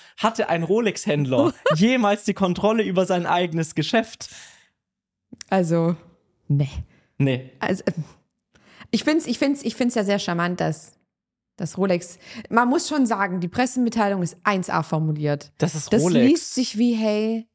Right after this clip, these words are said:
Speaker 2: alles ist cool, wir sind alle prima.“
Speaker 1: Ruhig bleiben.
Speaker 2: Äh, komplette Autonomie über das eigene Geschäft. Die sind natürlich eigenständig und es ist das Beste für, für unsere, als auch die Partnermarken, selbstverständlich, ich mein, ja.
Speaker 1: Das ist immer so, das ist immer, das ist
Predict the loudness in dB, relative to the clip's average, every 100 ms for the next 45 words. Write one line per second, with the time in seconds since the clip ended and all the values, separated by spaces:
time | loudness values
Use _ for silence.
0 | _ _ _ _ _ -4 -2 -2 -4 -8
1 | -8 -4 -2 -2 -4 -8 _ _ _ -2
2 | -2 0 0 0 -2 -2 0 2 0 0
3 | 0 0 -2 -2 0 -2 -4 -6 -4 -2
4 | 0 0 -4 -6 -2 0 0 2 4 4
5 | 4 2 0 0 0 -2 -2 -4 -2 -2
6 | -2 -2 -2 0 0 0 0 0 0 0
7 | -2 -2 -4 -6 -6 -2 -2 -2 -4 0
8 | 0 0 0 2 0 -2 -6 -6 -12 -6
9 | -4 0 0 -2 -4 -2 -2 -2 -6 -2
10 | -2 -4 -12 -14 -18 -20 -20 _ _ -2
11 | 0 0 2 0 2 0 0 0 -2 0
12 | 2 2